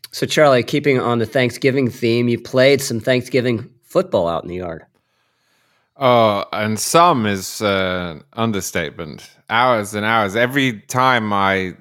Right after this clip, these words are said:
Speaker 2: saw my five-year-old over Thanksgiving, he was looking up at me carrying a football saying, "Can we go play outside?" But it was great fun. I was pretty sore by the <laughs> Sunday, but he, uh,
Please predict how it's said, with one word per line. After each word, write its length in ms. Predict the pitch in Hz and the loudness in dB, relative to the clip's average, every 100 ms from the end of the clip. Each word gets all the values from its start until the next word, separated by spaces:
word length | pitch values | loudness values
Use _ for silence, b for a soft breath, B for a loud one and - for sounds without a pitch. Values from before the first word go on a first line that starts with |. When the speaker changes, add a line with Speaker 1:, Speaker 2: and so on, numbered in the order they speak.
| _ | _
Speaker 2:
saw 580 | - 120 120 101 82 - _ | -4 0 2 2 -2 -8 _
my 540 | - 95 92 90 87 90 _ | -10 -6 -4 -4 -6 -12 _
five-year-old 680 | 101 98 98 92 90 87 90 | -2 -2 -2 -4 -4 -2 -4
over 220 | 85 87 | -6 -6
Thanksgiving, 640 | 95 85 - 117 104 92 | -8 -10 -8 -6 -6 -8
he 180 | 92 95 | -8 -8
was 220 | 92 98 | -8 -8
looking 280 | 101 101 95 | -8 -6 -4
up 200 | 98 110 | -4 -6
at 100 | - | -8
me 140 | 90 | -10
carrying 340 | - 98 90 90 | -6 -4 -4 -6
a 60 | |
football 340 | - 110 92 87 | -6 -6 -4 -6
saying, 240 | 92 87 | -8 -10
"Can 160 | - 90 | -10 -10
we 80 | |
go 160 | 87 87 | -6 -6
play 400 | - 95 87 82 | -6 -4 -4 -4
outside?" 760 | 87 85 - 107 95 87 76 _ _ _ _ _ _ | -8 -10 -8 -2 0 0 -4 _ _ _ _ _ _
But 240 | 123 120 120 | 0 0 0
it 300 | 135 - _ - | -2 -4 _ -2
was 760 | 135 135 123 - - - - - | 2 2 0 -8 -14 -14 -16 -8
great 260 | 131 131 117 | -2 -2 -2
fun. 400 | - 120 127 135 - | 0 2 0 -6 -10
I 60 | |
was 120 | 113 107 | -10 -10
pretty 220 | 131 110 | -12 -12
sore 580 | - - 113 95 104 - _ - | -10 -4 -2 -2 -6 -12 _ -8
by 260 | 98 95 | -6 -4
the 180 | 87 95 | -6 -6
<laughs> 0 | |
Sunday, 920 | - - 151 131 - 165 - - - _ b b b b b b _ | -2 -2 -4 -6 -4 -6 -6 -14 -14 _ b b b b b b _
but 260 | 110 107 - | -2 -2 -2
he, 560 | 113 110 107 104 104 | -4 -2 0 0 0
uh, 300 | 101 92 90 | 0 0 -4